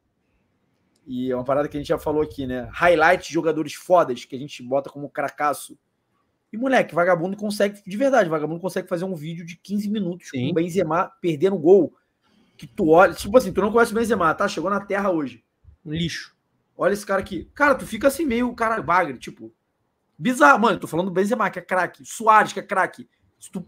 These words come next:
Speaker 1: botar agora, gols perdidos, Soares com passes do
Speaker 2: Soares
Speaker 1: Messi.
Speaker 2: é bizarro.
Speaker 1: Tu acha, moleque, tu acha um, um compilado de quinze mil, mano. De
Speaker 2: Ah.
Speaker 1: bobeira. Tipo assim, a gente fala do Gabigol, fala as paradas. Óbvio que, porra, não tô comparando, é extra classe e tal.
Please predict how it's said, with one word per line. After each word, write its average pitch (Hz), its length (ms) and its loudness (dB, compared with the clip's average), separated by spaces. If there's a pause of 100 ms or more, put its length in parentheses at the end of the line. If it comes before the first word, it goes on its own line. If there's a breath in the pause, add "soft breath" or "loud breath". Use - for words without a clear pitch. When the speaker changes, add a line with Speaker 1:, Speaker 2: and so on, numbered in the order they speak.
Speaker 1:
botar 220 360 4
agora, 175 260 4
gols 202 320 2
perdidos, 202 600 0
Soares 202 400 4
com 202 240 -10
passes 196 480 2
do 220 80 -2
Speaker 2:
Soares 175 240 2
Speaker 1:
Messi. 143 120 0
Speaker 2:
é 202 40 -6
bizarro. 120 360 0 (640)
Speaker 1:
Tu 285 160 0
acha, 240 360 0
moleque, 302 460 -2
tu 202 140 -6
acha 202 240 0
um, 277 100 -8 (220)
um 214 40 -10
compilado 214 580 -2
de 247 100 -12
quinze 277 380 -10
mil, 381 280 -12
mano. 165 240 -10 (500)
De 143 180 -10
Speaker 2:
Ah. - 80 -4
Speaker 1:
bobeira. 302 540 0
Tipo 202 160 -8
assim, 214 120 -6
a 190 40 -6
gente 165 100 -12
fala 180 220 0
do 180 80 -12
Gabigol, 185 380 0
fala 165 140 -2
as 165 60 -6
paradas. 170 280 0
Óbvio 185 200 0
que, 170 60 -18
porra, 131 260 -10
não 131 200 -16
tô 202 120 -16
comparando, 147 480 -12
é 135 60 -8
extra - 260 -12
classe 147 240 -10
e - 40 -16
tal. 131 140 -8